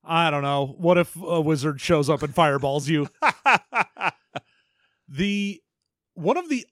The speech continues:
Speaker 1: only things that this game fully adds as far as new to,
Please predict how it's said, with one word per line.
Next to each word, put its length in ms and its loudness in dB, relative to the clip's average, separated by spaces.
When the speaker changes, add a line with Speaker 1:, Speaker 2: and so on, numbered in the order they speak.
Speaker 1:
only 540 2
things 640 -8
that 200 -6
this 420 -2
game 640 -8
fully 680 -2
adds 840 -2
as 240 -2
far 240 -2
as 300 -6
new 520 0
to, 580 -2